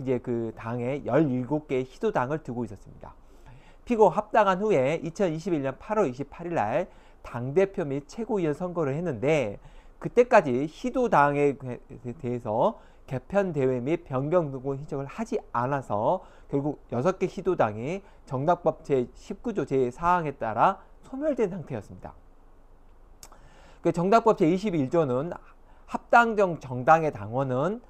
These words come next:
합당된 정당의 당원이 된다, 이렇게 되어 있고요. 다만 이 정당법 제 십구 조 제 사 항은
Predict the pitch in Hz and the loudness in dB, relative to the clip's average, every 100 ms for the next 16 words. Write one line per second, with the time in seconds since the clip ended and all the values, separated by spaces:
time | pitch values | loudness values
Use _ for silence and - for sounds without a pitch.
0 | - - - - - - 226 214 196 190 | -20 -20 -14 -12 -12 2 4 4 2 0
1 | 156 165 127 139 143 147 - 110 156 160 | -2 -6 -2 -2 -2 -6 -10 -2 0 2
2 | 113 120 113 131 156 117 139 143 104 - | 0 -2 0 0 -4 -2 2 2 0 -8
3 | 104 127 104 - - - - 147 170 147 | -2 0 -2 -4 -20 -20 -8 0 2 2
4 | 135 135 139 175 175 - 139 131 196 - | 0 -4 0 2 0 0 0 -2 -10 -6
5 | 220 151 131 120 160 156 123 104 135 202 | -2 -2 -2 2 4 4 2 -4 -6 -8